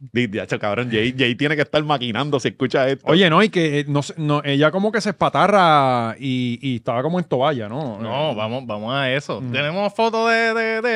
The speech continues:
Speaker 3: de algo de eso?
Speaker 2: No, no, no, porque la realidad es que no queríamos ver eso otra vez. Este
Speaker 3: Sí,
Speaker 1: No, pero ha-, ha-, había una gente ahí cogiéndolo con una moral bien cabrona, que es como que, mira, se le critica a esta señora por ser moralista y entonces ustedes la están criticando la misma mierda que hace.
Speaker 2: Por una estupidez.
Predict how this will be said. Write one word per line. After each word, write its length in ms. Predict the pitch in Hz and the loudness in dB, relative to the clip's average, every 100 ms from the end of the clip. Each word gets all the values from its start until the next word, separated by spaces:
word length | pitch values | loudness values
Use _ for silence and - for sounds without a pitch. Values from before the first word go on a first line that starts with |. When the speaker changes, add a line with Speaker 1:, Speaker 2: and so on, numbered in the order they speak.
| 220 | 0
Speaker 3:
de 80 | 214 | -2
algo 300 | 196 220 233 | -4 -2 -4
de 80 | 175 | -2
eso? 100 | 185 | 2
Speaker 2:
No, 340 | 175 185 170 | 6 6 6
no, 120 | 165 165 | 4 2
no, 140 | 156 | 0
porque 180 | 143 143 | 2 2
la 100 | 139 | 2
realidad 280 | 143 139 139 | 0 0 0
es 80 | |
que 80 | 165 | 0
no 100 | 165 | -2
queríamos 320 | 165 160 156 | 0 0 0
ver 160 | 131 139 | 0 0
eso 160 | 135 139 | 0 0
otra 200 | 131 123 | 2 2
vez. 200 | 123 107 | 0 -2
Este 420 | 104 - 110 104 | -6 -4 -2 -2
Speaker 3:
Sí, 60 | 95 | 0
Speaker 1:
No, 80 | 175 | 0
pero 220 | 139 131 | 0 -2
ha-, 80 | 123 | -2
ha-, 360 | 127 131 123 120 | -2 -4 -2 -2
había 200 | 113 139 | -2 -2
una 120 | 175 | -2
gente 280 | 202 190 190 | -2 0 0
ahí 120 | 185 | 2
cogiéndolo 520 | 220 151 147 196 214 | 0 0 0 0 2
con 160 | 185 135 | 0 -2
una 120 | 135 | 0
moral 300 | 185 156 190 | 0 0 0
bien 240 | 185 147 | -2 -2
cabrona, 400 | 190 170 202 196 | 0 2 2 0
que 120 | 143 | -2
es 40 | 135 | -2
como 220 | 160 156 | -4 -2
que, 100 | 139 | 0
mira, 180 | 143 185 | 0 0
se 120 | 151 | 0
le 100 | 131 | -2
critica 320 | 117 117 120 | -2 -2 -2
a 20 | 135 | -2
esta 120 | 165 | -2
señora 340 | 180 175 175 | -2 -2 0
por 140 | 165 156 | 0 -2
ser 140 | 175 | -2
moralista 580 | 175 170 185 202 - 135 | 0 0 0 -4 -2 0
y 80 | 120 | -2
entonces 280 | 117 156 | -2 -4
ustedes 200 | 156 131 | 0 0
la 80 | 139 | 0
están 200 | 147 160 | 0 -4
criticando 420 | 170 160 175 180 | -2 -2 0 2
la 160 | 151 117 | 2 2
misma 340 | 131 147 180 | 0 2 2
mierda 340 | 175 175 175 160 | 2 0 0 2
que 140 | 170 | 2
hace. 220 | 170 - | 2 0
Speaker 2:
Por 140 | 147 151 | 0 0
una 100 | 185 | 0
estupidez. 580 | 226 220 247 247 269 | 0 2 6 6 4